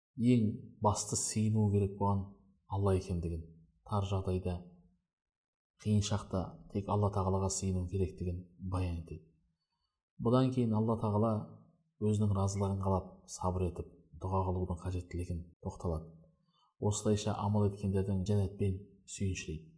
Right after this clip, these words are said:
Бұдан кейін Алла Тағала мысал келтіреді. Бұлардың мысалында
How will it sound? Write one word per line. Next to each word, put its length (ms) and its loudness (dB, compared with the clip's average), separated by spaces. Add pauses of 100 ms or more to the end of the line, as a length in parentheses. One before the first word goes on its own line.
(1040)
Бұдан 240 4
кейін 240 4
Алла 160 4
Тағала 400 2 (880)
мысал 340 0
келтіреді. 560 -8 (540)
Бұлардың 320 0
мысалында 500 2